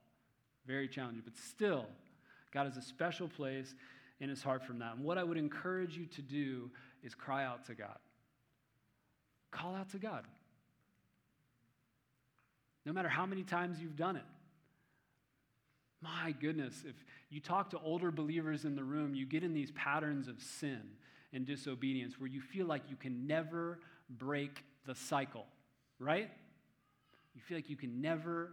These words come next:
break the cycle. You constantly disobey. You constantly disobey. God's telling you to do something. You don't listen.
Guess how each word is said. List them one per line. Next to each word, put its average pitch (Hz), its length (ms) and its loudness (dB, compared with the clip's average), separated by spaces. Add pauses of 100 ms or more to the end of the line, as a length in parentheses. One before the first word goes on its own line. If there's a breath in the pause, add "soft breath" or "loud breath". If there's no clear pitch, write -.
(140)
break 151 400 0
the 135 60 -6
cycle. 131 260 -6
You 131 140 -8
constantly 214 640 2
disobey. 120 460 -8
You 113 180 -8
constantly 180 540 2
disobey. 135 340 -2
God's 175 280 2
telling 240 340 2
you 220 140 2
to 175 100 0
do 202 180 -2
something. 156 340 -2
You 156 100 -2
don't 175 320 -2
listen. 220 440 2